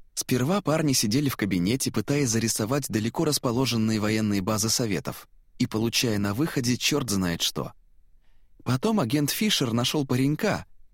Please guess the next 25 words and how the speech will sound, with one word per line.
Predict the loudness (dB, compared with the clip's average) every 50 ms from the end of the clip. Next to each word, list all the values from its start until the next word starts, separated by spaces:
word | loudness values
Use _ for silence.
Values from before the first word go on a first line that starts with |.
| -20 -18 -8
который | -6 -4 -2 0 0 2 2
мог | 2 0 0
по-настоящему | 0 0 0 0 0 0 2 2 2 2 2 2 2 2 2
видеть | 2 2 0 0 0 0
на | 0 0
расстоянии. | 0 0 -2 0 0 0 0 -2 -2 -4 -8 -10 -12 -16 -20 -20 -20 -20 -20 -20 -20 -20 -20 -20 -20 -20 -20 -10 -6
Агент | -4 -2 0 0 0 0 -2
Каплан | -2 -4 -2 -2 0 0 2 2 2 0 -2
откопал | -4 -6 -4 -4 -4 -2 -2 -2 -2
другого, | 0 0 0 0 0 0 0 0 -2 -4 -6 -8 -12 -20 -20 -20 -20 -20 -8 -6
который | -4 -2 0 2 2 2
мог | 2 2 2 0
слышать | 0 2 2 2 2 0 -2 -2 -2
то, | 0 0
что | 0 0 0 0
говорят | 0 0 0 0 0 0 0
люди | 0 0 2 2 2
за | 2 2 2
милю | 2 2 2 2 0
от | 0 0 -2
него. | -2 0 0 -2 -4 -6 -10 -16 -20 -20 -20 -20 -20 -20 -20 -14 -6 -2
Телекинез, | 0 0 0 0 0 0 0 0 0 0 -2 -4 -6 -8 -12 -18 -20 -20 -20 -20 -6 -2
пирокинез, | -2 0 0 -2 -2 -2 0 0 0 0 0 -2 -4 -8 -12 -18 -20 -20 -20 -12 -6
ясновидение, | -2 -2 -2 0 0 -2 0 0 0 0 0 0 0 0 0 0 -2 -6 -10 -16 -20 -20 -20 -20 -20 -8 -4
паратактильность. | -2 -2 0 0 -2 -4 -2 -2 -2 -2 -2 -4 -6 -6 -6 -8 -10